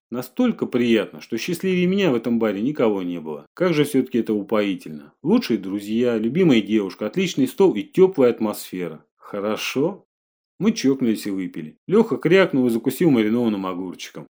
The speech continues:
"Ну, как говорится, сказал он, между первой и второй наливай еще одну". Иван тут же разлил по новой. "Слушай, Серега", обратился ко мне Леха, "давно хотел спросить, да забывал постоянно. Наверное, и Ксюше с Иваном будет интересно.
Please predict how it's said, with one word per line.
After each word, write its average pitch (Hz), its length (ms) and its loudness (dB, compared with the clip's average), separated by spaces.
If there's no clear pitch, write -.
"Ну, 196 280 4
как 190 220 2
говорится, 175 500 4
сказал 147 420 4
он, 107 120 2
между 117 260 0
первой 104 300 2
и - 20 -2
второй 131 380 4
наливай 113 420 4
еще 110 320 0
одну". 82 400 -4
Иван 185 260 2
тут 156 160 2
же 123 100 4
разлил 98 360 0
по 98 160 -4
новой. 80 360 -10
"Слушай, - 340 0
Серега", 139 420 4
обратился 107 460 -2
ко 107 100 -8
мне 113 160 0
Леха, 110 300 -2
"давно 160 320 -2
хотел 175 280 -2
спросить, 160 420 0
да 104 120 -4
забывал 135 380 0
постоянно. 78 540 -10
Наверное, 190 520 4
и 175 180 -8
Ксюше - 340 -4
с - 80 -12
Иваном 110 320 -2
будет 107 220 -4
интересно. 110 540 -4